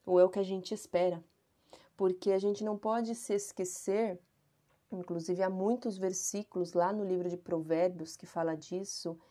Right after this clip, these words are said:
o próprio livro do, a própria passagem, a parábola lá do filho pródigo, que muitos conhecem, que é o filho que pede todo o dinheiro pro pai e vai pro mundo, gasta e depois se arrepende e volta,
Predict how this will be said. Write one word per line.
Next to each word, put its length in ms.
o 100
próprio 1080
livro 480
do, 580
a 40
própria 360
passagem, 640
a 80
parábola 840
lá 120
do 140
filho 300
pródigo, 560
que 200
muitos 880
conhecem, 840
que 80
é 20
o 40
filho 180
que 120
pede 320
todo 200
o 40
dinheiro 300
pro 160
pai 420
e 60
vai 200
pro 200
mundo, 420
gasta 440
e 40
depois 260
se 80
arrepende 460
e 40
volta, 640